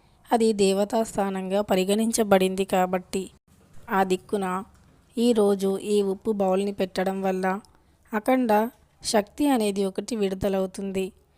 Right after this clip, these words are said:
ఆ శక్తి వల్ల మీ ఇంట్లో ఉండే నెగిటివ్ ఎనర్జీ కావచ్చు, చెడు దుష్టశక్తి ప్రభావం కావచ్చు, శనీశ్వరుని బాధలు కావచ్చు,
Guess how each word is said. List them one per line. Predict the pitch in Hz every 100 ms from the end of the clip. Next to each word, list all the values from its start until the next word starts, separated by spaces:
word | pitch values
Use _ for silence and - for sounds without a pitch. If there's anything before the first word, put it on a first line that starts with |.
| _ -
ఆ | 208 214
శక్తి | 208 196 - 233
వల్ల | 202 190 190
మీ | 190 196 185
ఇంట్లో | 185 202 196 190
ఉండే | 185 190 190 - _ _ _ -
నెగిటివ్ | 220 214 240 277 247
ఎనర్జీ | 202 190 196 190
కావచ్చు, | 196 190 185 - 190 214 _ _ _ _
చెడు | - 226 202 196 208 _ -
దుష్టశక్తి | 196 202 - 240 233 202 202 196 208 _ _ _ -
ప్రభావం | 214 190 214 247 254
కావచ్చు, | 240 214 196 190 - 196 214 - -
శనీశ్వరుని | 202 196 220 - 208 202 202 190
బాధలు | 185 180 196 202
కావచ్చు, | 190 185 185 -